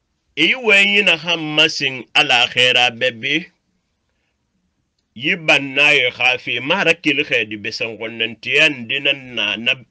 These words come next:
bannae xa naafuli xa fe kui bɛ. E mu a rakeli naxa ma. E mu a rakeli xɛɛdi Ala mangɛya to mu naafuli fixi e ma.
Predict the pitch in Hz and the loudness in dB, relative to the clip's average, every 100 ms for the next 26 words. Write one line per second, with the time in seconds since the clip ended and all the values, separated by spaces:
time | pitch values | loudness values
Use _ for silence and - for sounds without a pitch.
0 | - 113 101 110 120 113 104 110 113 90 | -10 -6 -4 0 2 0 0 -4 -4 -8
1 | 92 113 113 98 82 90 101 92 - 85 | -10 -8 -6 -6 -8 -10 -12 -14 -12 -14
2 | 65 - _ _ _ - 101 123 113 - | -14 -20 _ _ _ -12 -4 -2 -2 -6
3 | 85 82 90 87 - _ _ _ _ _ | -12 -10 -10 -12 -16 _ _ _ _ _
4 | _ _ _ _ _ _ _ _ _ _ | _ _ _ _ _ _ _ _ _ _
5 | _ _ _ _ _ _ _ - 123 156 | _ _ _ _ _ _ _ -4 0 4
6 | 220 190 190 185 180 190 185 160 135 151 | 4 4 2 2 2 2 4 4 4 2
7 | 151 151 _ _ _ _ _ _ _ _ | 2 0 _ _ _ _ _ _ _ _
8 | _ _ _ _ _ _ 175 214 202 196 | _ _ _ _ _ _ 4 4 6 4
9 | 190 185 165 151 156 175 175 156 180 175 | 4 0 2 2 2 4 2 0 -6 -4
10 | 175 143 135 170 165 165 - 170 160 131 | 0 0 0 -4 -6 -6 -6 -4 -4 -2
11 | 101 104 117 | -6 -4 -6